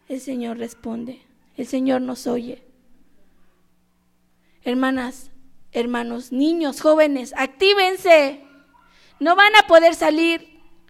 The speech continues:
no salgan con sus amigos, no pueden salir. Actívense en su hogar, busquen a Dios, lean la palabra, oren, hermanos.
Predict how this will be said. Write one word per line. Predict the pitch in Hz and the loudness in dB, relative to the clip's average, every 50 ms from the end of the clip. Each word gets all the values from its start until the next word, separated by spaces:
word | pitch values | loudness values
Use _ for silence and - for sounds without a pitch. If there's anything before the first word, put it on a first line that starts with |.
| _ _ - 294 | _ _ -4 -4
no | 302 | 0
salgan | 294 - 392 415 403 403 381 381 359 339 320 | 4 6 8 8 8 8 6 2 2 2 2
con | 302 - - - 294 285 | -2 -4 -2 -2 0 0
sus | 285 269 285 | 0 0 0
amigos, | 285 277 277 330 339 311 302 277 269 | 2 2 2 0 0 2 0 2 2
no | 277 294 339 339 339 - | 2 0 0 -2 -2 -4
pueden | - 339 370 370 359 339 330 311 | -2 -2 -2 0 -2 -4 -6 -4
salir. | 320 285 277 285 311 330 294 277 - - - _ _ _ _ _ _ - - - - _ _ _ _ _ _ _ _ _ _ _ _ _ _ _ _ _ _ _ _ _ _ _ _ _ _ _ _ _ _ _ _ _ _ _ _ _ _ _ _ _ _ _ _ _ _ _ _ | -4 -2 -2 0 0 -2 -4 -6 -10 -20 -20 _ _ _ _ _ _ -20 -20 -20 -20 _ _ _ _ _ _ _ _ _ _ _ _ _ _ _ _ _ _ _ _ _ _ _ _ _ _ _ _ _ _ _ _ _ _ _ _ _ _ _ _ _ _ _ _ _ _ _ _
Actívense | - 240 247 - - 254 247 247 247 247 247 | -10 -10 -10 -6 -6 -4 -4 -4 -4 -6 -10
en | 214 214 | -12 -12
su | - 220 | -12 -14
hogar, | 208 214 208 220 226 _ _ _ _ _ _ _ _ _ - | -12 -12 -14 -16 -18 _ _ _ _ _ _ _ _ _ -6
busquen | 226 247 277 269 - 285 277 | -2 -2 -2 -2 -2 -4 -2
a | 247 220 202 | -2 -4 -4
Dios, | 214 220 233 254 240 - - - _ _ _ _ _ _ _ _ _ | -4 -4 -4 -6 -8 -14 -20 -20 _ _ _ _ _ _ _ _ _
lean | - 233 247 262 262 262 254 247 | -4 0 2 2 2 0 -2 -4
la | 233 214 - | -8 -10 -10
palabra, | - 208 214 214 226 233 226 226 220 214 208 _ _ _ _ _ _ _ _ _ _ _ | -12 -14 -12 -12 -12 -12 -12 -14 -16 -18 -20 _ _ _ _ _ _ _ _ _ _ _
oren, | - 262 285 302 302 302 269 233 220 | 0 4 4 4 4 2 -2 -4 -6
hermanos. | 214 220 208 214 214 220 226 - - _ _ _ _ _ | -10 -14 -14 -16 -18 -18 -20 -20 -20 _ _ _ _ _